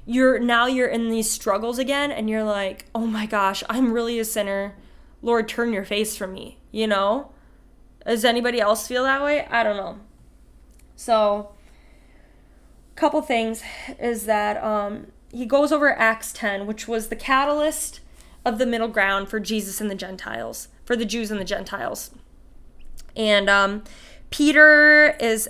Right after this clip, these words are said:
at, Simon Peter is at a, another guy's house named Simon. <laughs> Simon and Simon Peter. Um, and essentially that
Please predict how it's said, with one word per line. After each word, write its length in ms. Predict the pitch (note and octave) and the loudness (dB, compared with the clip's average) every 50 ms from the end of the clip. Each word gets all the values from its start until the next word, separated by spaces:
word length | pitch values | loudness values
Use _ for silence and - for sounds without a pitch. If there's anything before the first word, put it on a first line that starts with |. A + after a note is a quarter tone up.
| - - | -2 2
at, 560 | A#3 A3 G#3 G3+ G3 F#3+ - - - - - | 6 8 8 8 8 6 4 -2 -10 -12 -2
Simon 300 | - C#4 C#4 D4 D#4 C#4 | 2 2 4 4 2 2
Peter 320 | - C4+ A#3 G#3 A3 G#3+ | 0 -2 -2 0 -2 0
is 160 | - G#3 G3+ | 0 -2 -2
at 180 | G#3+ G#3 G3+ G3+ | 0 2 2 2
a, 260 | G3 F#3+ F#3 F#3 - - | 2 2 0 0 -2 -2
another 420 | - A3 A3 A#3 A#3+ C4 C4 C4 B3+ | 0 4 4 6 6 8 8 8 6
guy's 320 | G#3+ A#3 G#3 G#3 G#3 G#3 - | 6 6 6 6 4 4 2
house 260 | - G3 - - - | -2 -4 -4 -4 -6
named 220 | G3+ F#3+ F#3 G3 | -8 -8 -8 -6
Simon. 400 | - G3 D#3+ - G#2+ A#2 - A3 - - - - - | -6 -6 -8 -8 -10 -12 -14 -16 -18 -20 -20 -20 -16
<laughs> 240 | - A3+ G3 G#3 A3+ G3 | -14 -12 -8 -8 -8 -6
Simon 400 | - G3+ F#3+ G3 G3+ A3 C4 B3 | -6 -6 -4 -2 0 0 0 0
and 140 | G#3 G#3+ | 0 -2
Simon 280 | G#3+ G3+ F#3 F#3 F#3+ G#3 | -4 -4 -6 -6 -8 -10
Peter. 300 | - G#3 G#3 - - A3 - - - - - - - - - - - - - - | -10 -12 -14 -14 -16 -18 -20 -20 -20 -20 -20 -20 -20 -20 -20 -20 -20 -20 -8 -4
Um, 520 | A3+ A3 G#3 G3+ G3 G3 F#3+ G3 A3 - - - | -2 -2 0 -2 -2 -4 -6 -8 -10 -12 -10 -4
and 180 | - A3+ A3+ A3+ | -2 -2 0 0
essentially 600 | A3+ A3 - C4 C4 C4+ C4 - A#3+ A#3 A3+ A3 | -2 0 0 0 -2 -2 -4 -4 -4 -4 -4 -2
that 460 | G#3 G#3 G3 F#3+ F#3+ F#3+ F#3+ - - | 2 2 4 4 4 2 -2 -6 -14